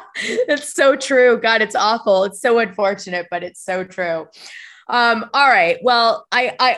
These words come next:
one last thing I wanted to tell you, just so you knew, is, like, an F Y I, but, uh, another really unusual thing is, uh, they didn't go this far back. They kinda touched on it a little bit in the docuseries, but,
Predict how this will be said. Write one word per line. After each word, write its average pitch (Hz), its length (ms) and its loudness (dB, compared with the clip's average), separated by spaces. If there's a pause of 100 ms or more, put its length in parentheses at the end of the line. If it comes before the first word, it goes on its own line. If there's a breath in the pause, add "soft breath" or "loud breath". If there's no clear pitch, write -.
one 294 260 -2
last 254 320 0
thing 202 160 -4
I 180 100 0
wanted 170 280 -2
to 165 80 -8
tell 151 280 -4
you, 156 120 -6
just 156 200 -14
so 175 80 -6
you 151 220 -6
knew, 151 280 -6
is, 151 140 -10
like, 151 200 -6
an 147 80 -6
F 143 240 -10
Y 143 240 0
I, 135 360 -2 (380 soft breath)
but, 185 460 0
uh, 165 300 0
another 226 380 2
really 190 340 0
unusual 165 640 -4
thing 151 320 -4
is, 151 360 -10
uh, 151 260 -4
they 202 120 -2
didn't 214 200 -2
go 175 140 2
this 156 220 -2
far 151 300 0
back. 147 460 -2
They 160 120 -4
kinda 180 340 -4
touched 160 380 -6
on 143 140 -4
it 139 100 -6
a 143 80 -2
little 147 260 -2
bit 143 160 -4
in 139 80 -6
the 135 80 -8
docuseries, 143 880 -6 (100)
but, 156 320 0